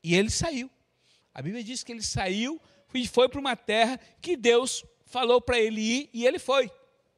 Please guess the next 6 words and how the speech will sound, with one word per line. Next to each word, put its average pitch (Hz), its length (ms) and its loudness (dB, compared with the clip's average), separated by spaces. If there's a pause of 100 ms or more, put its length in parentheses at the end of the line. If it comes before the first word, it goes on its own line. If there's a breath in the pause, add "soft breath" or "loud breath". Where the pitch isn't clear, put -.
(2250 soft breath)
E - 60 -6
nós 269 180 0
conhecemos 294 480 -2
toda 302 220 -2
a 220 40 0
história. 113 380 -8